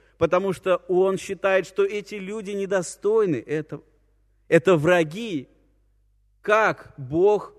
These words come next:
может проявить к ним милость? Братья и сестры, не происходит ли что-то подобное с нами? Когда для себя мы ожидаем Бога милости, когда для себя мы просим божественного прощения, но для других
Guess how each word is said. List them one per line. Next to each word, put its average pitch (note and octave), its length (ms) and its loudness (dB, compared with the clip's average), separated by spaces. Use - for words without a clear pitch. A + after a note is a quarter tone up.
может D#3 520 -2
проявить D#3 540 -4
к - 100 -20
ним E3 180 2
милость? F3 600 -4
Братья F3 320 -4
и - 20 -10
сестры, F#3+ 400 -4
не F3 140 -2
происходит F3+ 600 0
ли F3+ 80 -4
что-то F3 280 -6
подобное E3+ 540 -8
с - 140 -18
нами? D3+ 440 -12
Когда F3 300 2
для F#3 180 -2
себя G3 720 -2
мы F3 180 -4
ожидаем G3 600 0
Бога F3 320 4
милости, F#3 640 -2
когда F#3+ 380 2
для F3 220 -4
себя G#3 420 -2
мы G3 140 0
просим F3+ 420 -4
божественного F#3+ 680 -2
прощения, F#3+ 680 -4
но E3 140 2
для F3+ 160 -2
других G3+ 640 -4